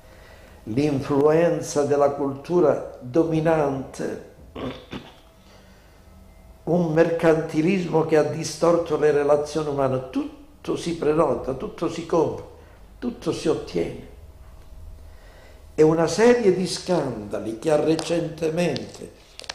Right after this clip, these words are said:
coinvolto la Chiesa, facendole perdere credibilità Pedofilia,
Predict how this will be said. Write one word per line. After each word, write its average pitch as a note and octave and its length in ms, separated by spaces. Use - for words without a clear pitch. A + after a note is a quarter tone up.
coinvolto C#3+ 800
la B2+ 180
Chiesa, - 560
facendole C3+ 720
perdere C3+ 580
credibilità D3+ 1160
Pedofilia, A#2 960